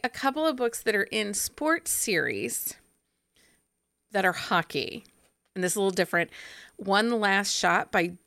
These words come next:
Julia Connors. It is, um, he is a hockey player. It's a second chance. We did a Should You Read It over on Patreon about it. But Julia Connor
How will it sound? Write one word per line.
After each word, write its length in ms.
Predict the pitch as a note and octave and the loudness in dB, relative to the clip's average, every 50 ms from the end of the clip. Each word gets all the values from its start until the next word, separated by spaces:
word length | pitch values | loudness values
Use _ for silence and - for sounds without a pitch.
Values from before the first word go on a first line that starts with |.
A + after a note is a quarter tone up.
| _ _ _ _ _ _ | _ _ _ _ _ _
Julia 400 | - - F#3 G3 G3 G3 F3+ E3 | -2 2 4 4 6 6 4 4
Connors. 880 | - - - - F3 E3+ F3 F3 D#3+ C#3+ E3 A3+ C#4 D4+ - - - - _ _ _ _ _ _ _ _ _ _ _ _ _ _ - | 2 -2 -4 -2 0 0 0 0 0 -2 -2 -2 -2 -2 -4 -6 -6 -10 _ _ _ _ _ _ _ _ _ _ _ _ _ _ -2
It 180 | G#3 G3 F#3+ G3 - | 0 0 0 0 2
is, 720 | F3 F#3+ F#3 F3+ F3+ F3 F3 F3 F3 E3+ E3+ F3+ F#3+ - - _ - | 2 4 4 4 4 2 2 2 0 0 -2 -4 -4 -6 -4 _ 0
um, 580 | E3+ E3 D#3+ D#3 D3+ D3 C#3+ C#3+ C#3 C#3 F3+ - _ _ _ _ _ _ _ _ _ _ _ _ - - _ _ _ _ | 0 2 2 2 2 2 0 -2 -6 -8 -10 -14 _ _ _ _ _ _ _ _ _ _ _ _ -20 -20 _ _ _ _
he 200 | - - G#3 G3 | -6 -2 2 2
is 80 | F#3+ G3+ | 2 4
a 60 | F3+ | 4
hockey 280 | E3+ F3 E3+ - F#3+ F3+ | 2 2 2 2 -2 -4
player. 600 | - - F3 E3+ E3+ E3+ E3 E3 E3 D#3+ E3 - - - _ _ _ _ _ _ _ _ _ _ _ _ _ _ _ _ _ _ _ _ _ _ _ _ _ _ _ - | -2 2 2 2 4 4 4 4 4 4 2 0 -6 -20 _ _ _ _ _ _ _ _ _ _ _ _ _ _ _ _ _ _ _ _ _ _ _ _ _ _ _ -14
It's 120 | F3+ - F#3+ | -10 -6 -4
a 40 | F3 | 0
second 320 | - G3+ E3+ F3 F3 D#3 | 2 2 2 2 0 -4
chance. 640 | - - D#3+ D3+ D3+ D3 - - - - - - - - _ _ | -2 -2 -2 -2 -2 -4 -6 -8 -10 -10 -10 -12 -12 -16 _ _
We 140 | - F3+ F3+ E3+ | -2 -2 0 2
did 140 | E3+ E3 | 2 4
a 240 | D#3+ D#3 D3+ D3+ D3 - _ _ | 4 4 4 2 0 -2 _ _
Should 300 | - - - G3+ F3+ D#3+ | -6 0 0 2 2 2
You 100 | F#3 E3 | 0 -2
Read 200 | D#3 D#3 D3+ D3 | -2 -2 -2 -2
It 120 | D3+ - - | -2 -2 -2
over 360 | - D3+ D3 D3 C#3+ - - - | 0 0 0 0 -2 -2 -2 -2
on 240 | D3 D3 D3 D3 C#3+ | -2 -2 -2 -4 -4
Patreon 440 | - C#3+ C#3 - - C#3 C#3+ D3 | -4 -4 -4 -2 -2 -2 -2 -2
about 220 | D3 C#3 D3+ D3+ D#3 | -2 -2 0 0 0
it. 140 | F3 - - - - - - - - - - - | 0 0 -4 -10 -16 -16 -16 -16 -18 -12 -4 0
But 200 | G3+ G3 - - _ - - _ _ F3 F3+ _ - | 0 0 0 -2 _ -20 -20 _ _ -20 -20 _ -2
Julia 380 | - G#3 G#3 G#3+ G#3+ G#3 G3+ G3+ | 2 4 6 6 6 6 4 2
Connor 640 | - - G3+ F3+ F3+ F3+ F3+ F3 F3 F3 F3 - | 0 -2 0 2 2 2 2 2 2 2 0 -2